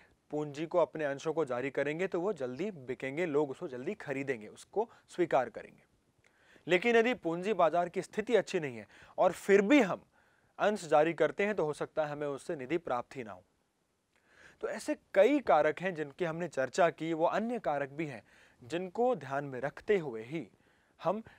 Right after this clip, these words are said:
यह निर्धारित करते हैं कि हमें किस प्रकार के स्रोत से राशि प्राप्त करनी है, धन प्राप्त करना है। तो बच्चों, अभी तक हमने वित्तीय निर्णयों के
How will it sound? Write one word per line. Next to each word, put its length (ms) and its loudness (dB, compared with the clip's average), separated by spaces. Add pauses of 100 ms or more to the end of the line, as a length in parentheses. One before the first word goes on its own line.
(140)
यह 180 -2
निर्धारित 540 -2
करते 320 -8
हैं 180 -14 (480)
कि 100 -10
हमें 380 -4 (600)
किस 220 0
प्रकार 440 -2
के 180 -6
स्रोत 420 -6
से 260 -6 (380)
राशि 380 -10
प्राप्त 360 -2
करनी 320 -6
है, 160 -6
धन 220 -10
प्राप्त 360 -14
करना 240 -20
है। 160 -20 (440)
तो 60 -8
बच्चों, 320 -8
अभी 260 -4
तक 220 6
हमने 300 -14 (340)
वित्तीय 540 -2
निर्णयों 500 -2
के 200 -6